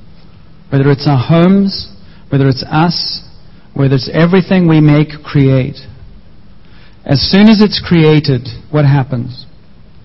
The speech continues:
What's the pain in the neck of this building or of, of us? They all need maintenance. They all need to be looked after because we're always fighting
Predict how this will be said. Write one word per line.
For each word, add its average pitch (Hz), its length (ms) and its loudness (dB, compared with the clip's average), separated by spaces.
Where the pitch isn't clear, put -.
What's - 240 -4
the 226 140 0
pain 196 240 4
in 175 120 4
the 156 60 4
neck 147 440 2
of 120 160 -10
this 123 180 -4
building 170 500 2
or 127 140 0
of, 123 140 -4
of 131 180 -4
us? - 500 -4
They 139 120 0
all 147 300 2
need 139 240 2
maintenance. 131 720 0
They 143 140 -2
all 170 260 2
need 165 400 4
to 156 100 -8
be 135 340 0
looked 147 300 -2
after 131 600 -2
because 165 640 -2
we're 147 160 2
always 175 640 0
fighting 131 800 -2